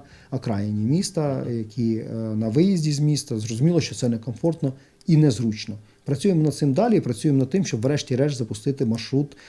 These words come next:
е, Славутич-Київ, е, той, який є міжобласним і який проводить міністерство, конкурс для того, щоб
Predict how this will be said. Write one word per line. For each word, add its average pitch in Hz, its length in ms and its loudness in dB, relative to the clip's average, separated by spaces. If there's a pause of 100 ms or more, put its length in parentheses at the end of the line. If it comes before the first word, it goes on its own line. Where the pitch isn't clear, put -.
(180)
е, 110 240 -2
Славутич-Київ, 120 880 -2 (220)
е, 110 420 -6
той, 110 360 -4
який 107 240 -4
є 107 140 0
міжобласним 117 720 0
і 113 40 2
який 127 420 0 (380)
проводить 131 400 4
міністерство, 127 680 2
конкурс 147 440 -2
для 107 100 -6
того, 139 240 -2
щоб - 200 -8